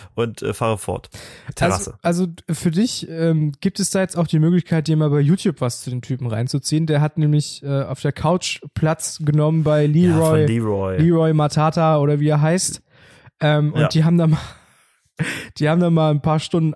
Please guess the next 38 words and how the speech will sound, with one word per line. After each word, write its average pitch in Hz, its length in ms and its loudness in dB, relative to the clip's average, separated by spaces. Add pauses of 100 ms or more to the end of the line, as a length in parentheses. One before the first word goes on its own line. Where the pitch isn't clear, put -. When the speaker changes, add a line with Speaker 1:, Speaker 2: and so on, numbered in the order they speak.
Speaker 2:
ausführlich 208 800 0
miteinander 175 500 2
geredet. 156 420 0
Also 147 380 0
eigentlich 160 460 -2
nicht 160 180 4
miteinander, 165 640 0 (320)
weil, 151 240 2 (400)
äh, - 40 -16
am 156 140 -2
Anfang 160 380 0
stellt, 156 340 0
äh, 160 140 -2
Leroy 156 420 4
so 147 140 0
die 143 100 -2
Frage, 147 380 0
"Und, 214 340 -4
wie 160 120 0
geht's 190 320 0
so?" 214 280 2 (640)
Und 160 280 0
stellt 165 220 -2
ihn 175 120 2
so 156 100 2
ein 151 60 0
bisschen 151 260 0
vor 185 500 2
und 156 140 2
dann, 147 280 2
äh, 139 400 0
redet 147 240 2
eigentlich 131 320 0
Jeremy 135 280 2
Fragrance 127 420 0
die 127 60 -4
ganze 120 280 -2
Zeit 120 360 -2